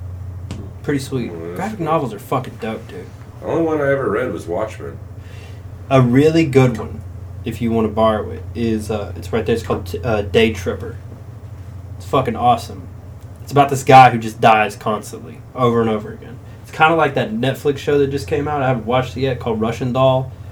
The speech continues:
Speaker 1: I've heard it's really good. Where she just fucking dies. Like, every day she dies on her friend's birthday in the bathroom, and she just keeps fucking dying. Every time, no matter how many times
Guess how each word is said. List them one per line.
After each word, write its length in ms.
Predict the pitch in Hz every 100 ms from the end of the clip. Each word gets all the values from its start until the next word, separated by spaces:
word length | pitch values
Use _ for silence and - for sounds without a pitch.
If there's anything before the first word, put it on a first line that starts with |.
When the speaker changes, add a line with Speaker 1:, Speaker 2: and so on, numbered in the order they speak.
| -
Speaker 1:
I've 40 | -
heard 120 | 131
it's 120 | 127 127
really 160 | 110
good. 300 | 104 110 101 - - - - -
Where 80 | 139
she 120 | 127
just 220 | 226 -
fucking 340 | 139 131 117
dies. 380 | 110 117 120 113
Like, 160 | 117 113
every 360 | 139 147 156 160
day 460 | 139 135 110 95 - - -
she 460 | - - 127 120 117 -
dies 420 | 127 131 143 143
on 120 | 117
her 100 | 117
friend's 300 | 110 123 127
birthday 540 | 110 117 120 120 110 104
in 80 | 110
the 60 | 98
bathroom, 680 | 98 104 131 165 175 196 - - -
and 100 | 131
she 80 | 135
just 160 | 127
keeps 260 | - 151 -
fucking 380 | - 143 135 117
dying. 420 | 120 113 82 78 - -
Every 440 | 180 185 160 160 165
time, 360 | - 143 127
no 60 | 107
matter 260 | 123 123 110
how 280 | 135 143
many 200 | 151 143
times 520 | 131 131 131 110 95